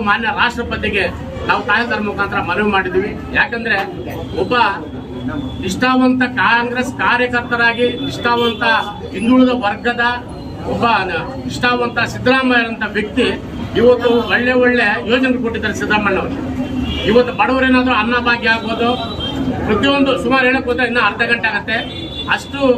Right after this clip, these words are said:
ಭಾಗ್ಯಗಳು ಕೊಟ್ಟಿದ್ದಾರೆ ಸಿದ್ದರಾಮಯ್ಯನವರು. ಇವತ್ತು ಎಷ್ಟೋ ಜನ ಅವ್ರ ಹೆಸರು ಬದುಕ್ತಾ ಇದ್ದಾರೆ. ಅಂಥವ್ರ ಮೇಲೆ ಯಾರೋ ಒಬ್ಬನು ಕಂಪ್ಲೇಂಟ್ ಕೊಟ್ಟ ತಕ್ಷಣ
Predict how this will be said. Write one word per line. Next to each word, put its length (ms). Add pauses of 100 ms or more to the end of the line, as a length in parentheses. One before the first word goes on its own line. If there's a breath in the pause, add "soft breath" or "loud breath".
(120)
ಭಾಗ್ಯಗಳು 360
ಕೊಟ್ಟಿದ್ದಾರೆ 380
ಸಿದ್ದರಾಮಯ್ಯನವರು. 500 (400)
ಇವತ್ತು 260
ಎಷ್ಟೋ 280
ಜನ 140
ಅವ್ರ 160
ಹೆಸರು 300
ಬದುಕ್ತಾ 340
ಇದ್ದಾರೆ. 220 (640)
ಅಂಥವ್ರ 380
ಮೇಲೆ 140 (160)
ಯಾರೋ 220 (100)
ಒಬ್ಬನು 300 (500)
ಕಂಪ್ಲೇಂಟ್ 360
ಕೊಟ್ಟ 140 (120)
ತಕ್ಷಣ 260